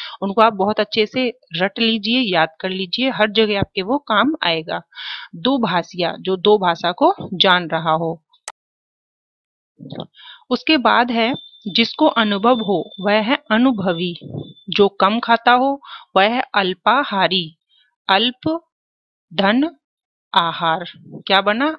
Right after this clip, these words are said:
अल्पाहारी। ठीक है, तो यहाँ अल्प जिसका अर्थ क्या है? कम। जिसके आने की तिथि निश्चित ना हो, अतिथि।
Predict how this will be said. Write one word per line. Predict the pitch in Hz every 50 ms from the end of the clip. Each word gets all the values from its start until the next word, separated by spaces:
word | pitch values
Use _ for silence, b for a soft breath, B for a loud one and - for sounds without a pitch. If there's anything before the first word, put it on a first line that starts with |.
| -
अल्पाहारी। | - 180 175 170 - - 226 262 277 - - 180 165 165 175 175 170 160 _ _ _ _ _ _ _ _ _ _ -
ठीक | - 196 - 277
है, | 302 349 - _ _ _ _ _ _ _ -
तो | 185
यहाँ | 185 185 196 190 -
अल्प | 214 202 208 214 - 254
जिसका | 240 202 214 202 - - 226
अर्थ | 220 214 208 - 226
क्या | - 226 226
है? | 226 285 320 - -
कम। | 240 202 180 165 165 156 - _ - - - - - - - - - _ _ _ _ B B B B B B B B - 190
जिसके | 156 - 220 220 - - - 302 320 - -
आने | 208 202 196 202 220 254
की | 254 - 277 262
तिथि | - 214 202 - 247 262
निश्चित | 254 214 190 185 - - 269 254 - 226
ना | 196 190 175 170
हो, | 175 170 160 170 156 - - _ _ _ _ -
अतिथि। | 196 202 - - 233 226 - 185 190 165 -